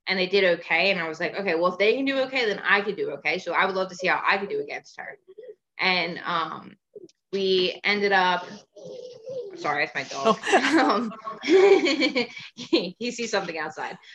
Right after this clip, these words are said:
Speaker 1: But anyway, so they announced it, and I, like, grabbed the microphone, and they were like, "Okay, what do you think about your first matchup?" And I'm like, "I just don't understand why sh-, we all had to weigh in and she didn't have to weigh in. Like, why are we all weighing in and she didn't have to weigh in?"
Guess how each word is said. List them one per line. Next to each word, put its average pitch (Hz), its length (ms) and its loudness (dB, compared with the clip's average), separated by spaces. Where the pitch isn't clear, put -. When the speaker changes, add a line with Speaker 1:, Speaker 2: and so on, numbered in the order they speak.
Speaker 1:
But 202 240 4
anyway, 185 480 2
so 196 260 4
they 196 160 6
announced 208 320 2
it, 214 260 4
and 175 560 0
I, 185 140 4
like, 185 280 0
grabbed 202 240 4
the 202 40 0
microphone, 196 540 2
and 196 60 -2
they 180 80 2
were 175 60 2
like, 180 180 -4
"Okay, 233 220 0
what 226 160 2
do 254 60 -2
you 254 80 -4
think 233 180 0
about 220 260 0
your 202 480 0
first 196 280 -2
matchup?" 180 560 -2
And 170 80 -4
I'm 196 60 -2
like, 190 340 0
"I 208 140 6
just 220 140 -4
don't 226 120 0
understand 202 320 -4
why 185 180 2
sh-, - 320 -14
we 202 140 2
all 233 140 4
had 220 220 2
to 214 80 -8
weigh 185 280 2
in 196 100 0
and 170 140 -10
she - 120 -14
didn't 185 160 -6
have 165 100 -6
to 170 80 -2
weigh 147 220 -6
in. 95 120 -14
Like, 175 160 -4
why 202 180 6
are 240 140 6
we 226 140 2
all 202 180 4
weighing 160 260 0
in 165 120 -4
and 165 80 -8
she - 140 -10
didn't 185 140 -2
have 170 80 -6
to 175 60 -8
weigh 160 220 -2
in?" 113 100 -10